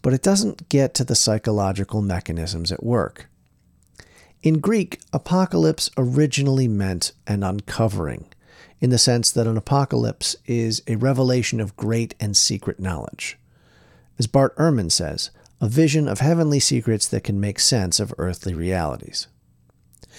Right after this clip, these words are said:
And in that, I find the first of several answers to my question. Make sense of earthly realities.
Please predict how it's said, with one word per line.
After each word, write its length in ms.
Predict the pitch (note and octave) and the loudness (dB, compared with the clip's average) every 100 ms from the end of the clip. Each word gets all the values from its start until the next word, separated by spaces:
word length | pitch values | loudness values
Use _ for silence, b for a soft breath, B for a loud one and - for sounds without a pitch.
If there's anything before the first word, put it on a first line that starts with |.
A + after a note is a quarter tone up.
| B B | B B
And 160 | C#3+ F#3 | 2 4
in 120 | G3+ | 4
that, 240 | B2 - | 0 0
I 80 | A#2 | -2
find 280 | - C#3 B2 | 0 0 0
the 60 | |
first 320 | - A#2 A2+ - | 0 0 0 -2
of 100 | - | -2
several 380 | G2+ G2+ G2 | -2 -2 -4
answers 400 | G2+ F#2 - F2+ - | -4 -4 -4 -4 -6
to 60 | |
my 160 | G2+ F2+ | -6 -6
question. 560 | - E2 - - F#2 - b b b b b b _ | -4 -4 -4 -8 -12 -18 b b b b b b _
Make 220 | B2+ A#2 - | -4 -2 0
sense 600 | - E3 D#3 - - - | 4 4 4 2 0 -4
of 180 | A#2 G2 - | -4 -2 0
earthly 380 | C3+ B2 C#3 A#2+ | 0 0 0 0
realities. 880 | A#2+ G#2 F#2 E2 C#2+ - - - | 2 0 -2 -4 -8 -10 -10 -10